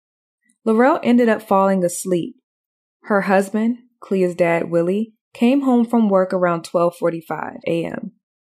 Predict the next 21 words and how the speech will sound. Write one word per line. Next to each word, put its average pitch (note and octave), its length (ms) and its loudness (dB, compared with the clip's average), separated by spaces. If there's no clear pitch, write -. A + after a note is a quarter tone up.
He - 120 -4
would C4+ 220 4
always A3 360 2
check G3+ 280 -2
in F#3+ 100 2
on F3+ 140 0
the E3+ 80 -2
children E3+ 580 -2
when E3 120 -4
he F3+ 100 -4
got F#3+ 240 0
home F#3+ 260 -2
from F3 160 -8
work F3 220 0
to G#3 100 -6
ensure A3+ 380 0
they G#3 120 2
were F#3+ 140 0
in F3+ 180 -2
their E3 160 -2
rooms. E3 640 -8